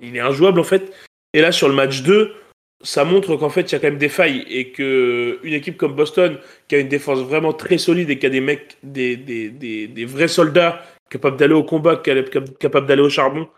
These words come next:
pour dé-, pour stopper Giannis et pour limiter Giannis, et ben, au final, du coup, on voit qu'ils sont tout à fait capables de rivaliser avec, euh, avec Milwaukee.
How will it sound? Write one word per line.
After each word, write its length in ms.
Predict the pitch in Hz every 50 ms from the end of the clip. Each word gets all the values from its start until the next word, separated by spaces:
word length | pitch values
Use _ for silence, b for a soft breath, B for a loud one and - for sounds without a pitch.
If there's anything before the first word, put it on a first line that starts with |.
| b b b b _ _ _ _ _ _ _
pour 240 | 185 180 160 156 151
dé-, 140 | 151 165 175
pour 280 | - - - - 185 170
stopper 280 | - 180 156 - 160
Giannis 320 | 151 147 151 165 165 156 - 147
et 40 |
pour 220 | 131 - 143 135 139
limiter 420 | 143 147 151 165 165 143 165 151 147
Giannis, 440 | 139 135 135 165 185 - - - _ _ _ _ _ _ _ -
et 80 | 131
ben, 100 | 131 131 123
au 40 |
final, 300 | 123 - - 147 165 160
du 100 | 139 135
coup, 140 | 127 - 175
on 140 | 180 160 139
voit 200 | 123 131 151 165
qu'ils 600 | 160 - 147 135 127 120 120 117 113 92 117 131
sont 400 | 131 - - 135 127 120 117 117
tout 200 | 113 - - - 143
à 40 | 135
fait 120 | - 135
capables 280 | 135 139 131 - 135 135
de 80 | 131
rivaliser 400 | 117 120 120 120 120 120 127 135
avec, 280 | 123 117 107 - - -
euh, 140 | 110 - - b b b b b _ -
avec 240 | 131 127 127 127 131
Milwaukee. 600 | 131 131 131 131 127 127 - 190 196 226 226